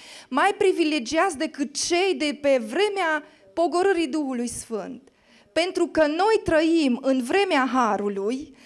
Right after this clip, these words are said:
în vremea Bisericii, în vremea Împărăției lui Dumnezeu. Și versetele acestea, care sunt găsite în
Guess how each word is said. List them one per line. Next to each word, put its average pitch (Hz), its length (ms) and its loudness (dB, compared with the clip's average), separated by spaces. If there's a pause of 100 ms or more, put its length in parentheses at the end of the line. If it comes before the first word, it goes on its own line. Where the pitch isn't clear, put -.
(120)
în 311 240 -2
vremea 392 420 2
Bisericii, 240 840 -2
în 302 280 -4
vremea 359 440 2
Împărăției 254 600 0
lui 208 120 -2
Dumnezeu. 196 760 -10 (920)
Și 254 540 -2
versetele 254 640 0
acestea, 233 840 -4 (480)
care 220 640 2 (640)
sunt - 840 -4 (1700)
găsite 339 720 -2
în 302 200 -2